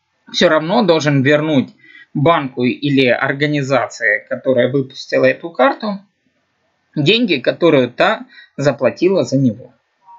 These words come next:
Вот и всё. А, здесь особенность предоплаченной карты или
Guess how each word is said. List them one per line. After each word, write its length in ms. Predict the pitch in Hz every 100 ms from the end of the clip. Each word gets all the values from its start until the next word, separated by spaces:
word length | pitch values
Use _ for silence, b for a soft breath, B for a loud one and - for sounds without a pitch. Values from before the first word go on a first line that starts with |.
| _
Вот 260 | - 180 247
и 80 | 170
всё. 280 | - 120 - B B B B
А, 340 | - 135 135 139
здесь 480 | 135 175 220 196 -
особенность 800 | - 175 170 202 185 175 165 -
предоплаченной 960 | 165 160 175 - 165 135 - 120 131
карты 440 | 135 233 302 - 110
или 340 | - 131 127